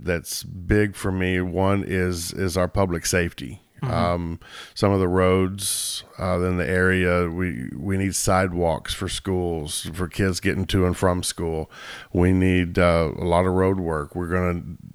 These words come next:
Speaker 1: Kyle is gonna continue to grow, and as we grow, we're gonna need more infrastructure, more roads, and, and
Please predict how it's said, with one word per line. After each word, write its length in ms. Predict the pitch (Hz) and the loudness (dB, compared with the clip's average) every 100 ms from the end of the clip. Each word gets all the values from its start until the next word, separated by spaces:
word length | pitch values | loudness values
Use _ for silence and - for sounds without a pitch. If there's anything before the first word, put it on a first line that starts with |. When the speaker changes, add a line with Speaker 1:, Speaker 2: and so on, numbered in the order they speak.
| - 127 | -16 -4
Speaker 1:
Kyle 360 | - 113 120 | 0 2 2
is 120 | 107 98 | 2 0
gonna 200 | 107 92 | 0 0
continue 540 | 92 - 101 95 95 | -4 0 2 4 2
to 100 | 85 | 0
grow, 460 | 78 90 92 87 85 | 2 4 4 4 2
and 140 | 82 | 2
as 340 | 95 98 104 | 2 4 4
we 160 | 90 95 | 2 -2
grow, 300 | 82 95 92 | 0 2 4
we're 220 | 90 90 | 4 2
gonna 120 | 92 92 | 2 2
need 260 | 92 87 | 2 2
more 340 | 90 92 98 92 | 2 4 6 4
infrastructure, 680 | 85 85 - 85 80 85 | 0 -6 -4 -4 -2 -2
more 320 | 82 87 98 | 0 2 4
roads, 540 | 92 95 90 85 82 - - - - - | 4 4 4 2 -2 -8 -10 -12 -12 -4
and, 720 | 110 95 92 87 87 80 - _ _ _ - _ - | 0 4 4 2 0 -2 -8 _ _ _ -20 _ -2
and 480 | 117 98 92 90 | 2 2 0 -6